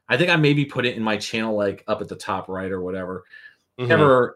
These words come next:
Speaker 1: asked anybody for money. I was really embarrassed to do that. Like, and I talked to other content creators about it, and they were like, "Well, you're not getting any money from you,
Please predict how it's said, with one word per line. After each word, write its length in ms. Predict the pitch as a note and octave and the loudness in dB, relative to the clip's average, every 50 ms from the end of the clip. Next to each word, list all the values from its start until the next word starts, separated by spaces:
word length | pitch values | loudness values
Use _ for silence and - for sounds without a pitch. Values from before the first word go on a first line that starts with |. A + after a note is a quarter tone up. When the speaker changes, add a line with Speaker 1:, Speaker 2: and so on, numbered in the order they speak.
| - - | -2 2
Speaker 1:
asked 360 | B2 B2 B2+ B2 B2 - - - | 4 4 4 4 2 -2 -4 -2
anybody 420 | A#2+ A#2 B2 A#2 A#2+ A#2 A2+ A2+ | 0 0 2 2 2 2 2 2
for 140 | A2 - A#2 | -2 -2 -4
money. 360 | A2 G#2+ G#2+ G#2 G#2+ G#2+ G#2 | -4 -4 -4 -4 -6 -6 -6
I 200 | - G#2+ G#2+ B2 | -4 -2 0 2
was 160 | C3 C3+ G#2+ | 2 0 0
really 360 | A2 A#2 C3+ D3+ D3 C#3+ C#3 A#2 | 0 2 4 4 4 4 4 2
embarrassed 520 | G#2+ G2+ F#2 G2 G2+ G2+ F#2 - - _ _ _ _ _ | 0 2 4 4 4 4 2 0 -6 _ _ _ _ _
to 100 | - G#2 | -10 -8
do 200 | F#2+ G2 F#2+ F2+ E2 | -6 -4 -4 -4 -4
that. 300 | D#2 B1+ C#2+ D2 - - | -6 -8 -10 -14 -10 -4
Like, 160 | G#2+ A2 - | -2 -2 0
and 140 | A#2 A#2+ B2 | 0 2 2
I 100 | B2+ C3 | 2 2
talked 280 | B2+ - D3+ D3+ D3+ - | 2 2 0 0 0 -2
to 80 | - B2 | -4 -4
other 160 | A#2+ A#2+ - | -4 -4 -6
content 420 | - - A2 A2 G2 - G#2 F#2+ - | -6 -8 -10 -10 -10 -10 -12 -10 -8
creators 300 | A2+ G#2 G2 G2 F#2+ G2 | -6 -6 -6 -6 -8 -8
about 240 | - F#2+ G2 G2+ | -6 -4 -2 0
it, 80 | G#2 G#2 | 0 -2
and 80 | G2 G2 | -2 -4
they 60 | G2+ | -4
were 60 | G#2+ | -2
like, 180 | G2+ F#2 E2+ - _ _ - - - _ _ _ - | -2 -4 -4 -8 _ _ -20 -20 -20 _ _ _ -2
"Well, 140 | B2 B2+ C3 | 2 2 4
you're 120 | C#3 D3 | 4 4
not 160 | D#3 D#3+ D#3+ | 2 2 2
getting 180 | D#3+ E3 D3+ C#3 | 2 2 2 2
any 100 | B2+ B2 | 2 0
money 200 | B2+ B2+ B2+ A2+ | 0 0 0 -2
from 180 | - G#2 G2+ | -4 -6 -6
you, 200 | F#2+ F#2+ G#2 G#2 | -6 -6 -8 -8